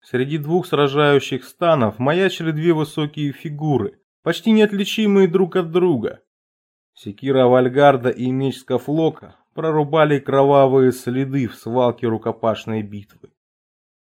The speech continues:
У воющего берсерка от ярости на губах выступила пена. Скафлок дрался молча, хотя и не менее яростно. Слышно было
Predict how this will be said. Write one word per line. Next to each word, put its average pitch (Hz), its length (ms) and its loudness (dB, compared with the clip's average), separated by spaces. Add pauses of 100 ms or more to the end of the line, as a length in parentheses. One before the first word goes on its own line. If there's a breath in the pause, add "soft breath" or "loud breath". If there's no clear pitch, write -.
(140)
У 123 100 0
воющего 151 600 2
берсерка 147 640 -2
от 117 100 -12
ярости 143 460 0
на 131 160 -6
губах 127 440 -4
выступила 120 600 -4
пена. 104 500 -16 (640)
Скафлок 190 460 -2
дрался 170 360 2
молча, 170 680 -4 (100)
хотя 160 380 -4
и 151 80 0
не 151 140 -4
менее 131 440 -4
яростно. 101 720 -6
Слышно 180 400 -6
было 156 420 -2